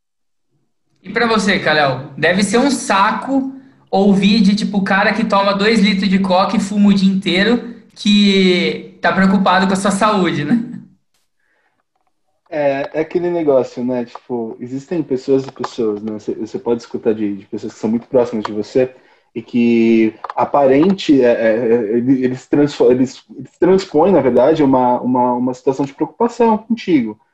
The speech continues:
Speaker 2: E aí, tudo bem, eu acho que tudo bem, isso é, isso é legal, isso é real. Mas aquele cara, ele fala assim, "Porra, cara, e o coração?"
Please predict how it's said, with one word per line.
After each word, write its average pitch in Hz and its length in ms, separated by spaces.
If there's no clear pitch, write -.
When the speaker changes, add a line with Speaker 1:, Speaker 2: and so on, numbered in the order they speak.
Speaker 2:
E 131 120
aí, 113 140
tudo 139 200
bem, 190 260
eu 117 140
acho 113 140
que - 60
tudo 156 80
bem, 165 200
isso 113 140
é, 107 160
isso - 160
é 113 40
legal, 123 320
isso 107 160
é 110 40
real. 151 280
Mas 123 220
aquele 139 220
cara, 131 200
ele 127 80
fala 120 140
assim, 117 180
"Porra, 170 320
cara, 117 520
e 175 80
o 208 80
coração?" 190 960